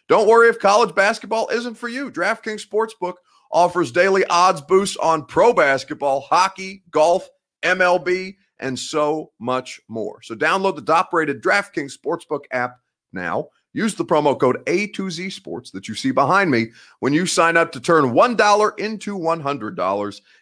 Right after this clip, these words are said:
if the college basketball team of your choosing pulls off the win. Code A to Z Sports to turn one dollar into one hundred dollars for a limited time only at DraftKings Sportsbook. Must be twenty-one or older. Tennessee only.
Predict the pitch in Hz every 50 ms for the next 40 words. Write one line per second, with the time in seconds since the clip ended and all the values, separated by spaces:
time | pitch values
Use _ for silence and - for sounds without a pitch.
0 | _ - - - - 117 - 151 147 143 156 147 - - 135 135 135 131 135 -
1 | - 78 98 113 - 127 127 120 117 - 123 147 135 123 120 107 - - 175 175
2 | 165 151 170 170 170 170 _ _ _ _ _ _ - 127 123 131 139 131 - -
3 | _ - - 120 104 92 - - _ _ _ _ - 107 104 107 92 64 - -
4 | _ _ _ _ _ - 175 190 196 - - 185 180 180 170 175 180 151 - -
5 | 208 220 247 - - 160 151 - 190 180 160 139 156 208 240 233 208 220 214 214
6 | 220 208 - 202 214 196 - 220 202 185 208 208 208 190 - 170 196 202 151 160
7 | 117 104 95 104 98 98 104 101 101 98 - - _ _ _ _ _ - 113 110
8 | 110 139 185 202 175 131 - - - 73 - - - - _ _ _ _ _ _
9 | _ - - 143 160 147 120 107 104 98 - 104 107 101 - 113 113 113 110 -
10 | - 113 113 - - - 113 110 104 - - - - - 113 123 120 - 127 -
11 | - - 175 175 156 135 120 110 104 - 143 170 170 165 170 - - 185 175 151
12 | 117 - 123 117 113 113 113 113 110 110